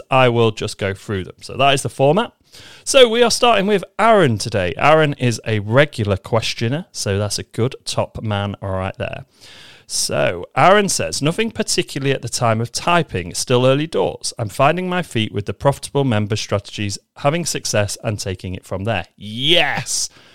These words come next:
This is one of my favourite things about B T C is that the members really have bought into the ethos that we have,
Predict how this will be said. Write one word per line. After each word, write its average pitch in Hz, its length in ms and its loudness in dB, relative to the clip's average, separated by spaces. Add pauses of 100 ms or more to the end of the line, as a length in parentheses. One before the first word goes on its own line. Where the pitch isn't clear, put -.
(220)
This 175 120 2
is 202 80 0
one 202 140 4
of 170 60 0
my 151 140 2
favourite 139 360 2
things 127 260 4
about 98 320 4
B 107 140 0
T 104 180 -4
C 104 280 -2
is - 240 -4
that 110 200 2
the 113 80 -2
members 113 480 2
really 113 400 2
have 104 280 0
bought 101 320 0
into 95 440 -6
the 98 140 -8
ethos 95 440 -6
that - 140 -14
we - 160 -14
have, - 260 -4